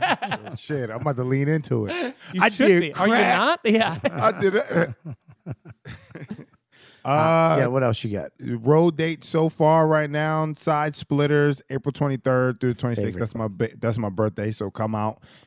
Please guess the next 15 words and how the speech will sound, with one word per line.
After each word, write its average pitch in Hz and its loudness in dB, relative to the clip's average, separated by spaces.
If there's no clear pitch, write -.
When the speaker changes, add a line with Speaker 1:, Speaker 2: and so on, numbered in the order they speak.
Speaker 2:
hang 117 0
out, 107 0
uh, 120 6
and 120 0
just 123 -2
follow 127 2
me 131 2
on 131 2
socials 139 4
at 135 2
Monroe 131 4
Martin 131 0
I 123 0
I 117 -4
I. 95 -4